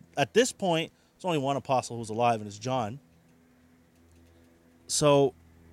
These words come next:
and that's another thing. Do not follow somebody because they have a large following or whatever, their life, there's a lot of weight to their ministry,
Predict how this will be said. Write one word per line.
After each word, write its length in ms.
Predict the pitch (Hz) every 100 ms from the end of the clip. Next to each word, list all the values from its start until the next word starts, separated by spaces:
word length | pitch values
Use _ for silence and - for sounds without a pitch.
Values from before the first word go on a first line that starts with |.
| - - - - - _ - _ _ _
and 120 | 185
that's 220 | 185 214 240
another 260 | 208 196
thing. 320 | 185 143 101 110 - _ _ - _ _ - 120
Do 260 | 110 185 226
not 640 | 247 233 139 95 - - - -
follow 400 | - 175 180 180
somebody 560 | 151 139 120 113 104 101 - -
because 260 | 135 143 127
they 100 | 131
have 160 | 131
a 60 | 127
large 260 | 123 123 -
following 520 | 131 123 113 107 98 - - -
or 160 | 131
whatever, 440 | 127 139 143 131 127
their 180 | 135
life, 420 | 135 131 131 120 -
there's 220 | 131 120
a 40 |
lot 240 | 123 127 123
of 120 | 107
weight 320 | 117 131 -
to 100 | 139
their 140 | 120
ministry, 580 | 120 120 117 - 110 104